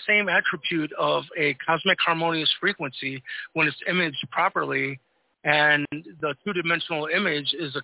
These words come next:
true, at, you know, every bit of it contains all of it. But what,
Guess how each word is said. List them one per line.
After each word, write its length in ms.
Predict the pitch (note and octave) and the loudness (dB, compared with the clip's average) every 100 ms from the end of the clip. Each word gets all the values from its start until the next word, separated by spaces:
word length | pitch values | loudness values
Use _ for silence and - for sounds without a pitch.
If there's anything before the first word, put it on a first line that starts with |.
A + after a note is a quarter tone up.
| - | -2
true, 420 | - F3 E3+ D#3+ C#3+ _ _ _ _ _ _ _ _ _ _ - | 2 2 2 0 -4 _ _ _ _ _ _ _ _ _ _ 0
at, 260 | D#3 E3+ | 2 2
you 140 | D#3+ D3+ | -2 -2
know, 340 | D3 F3+ G3 G3+ F3+ | 0 0 -4 -6 -6
every 180 | D#3 | -6
bit 180 | D#3 E3 | -4 -2
of 120 | E3 | 0
it 100 | D#3+ - | -2 -6
contains 440 | D3+ - D3+ D3 | -12 -8 -8 -2
all 240 | D3+ G3+ | 0 0
of 120 | E3 A#2+ | -4 -8
it. 160 | B2 - - - - - | -12 -14 -12 -12 -6 0
But 140 | G#3 | 2
what, 200 | G3 G#3 | 4 0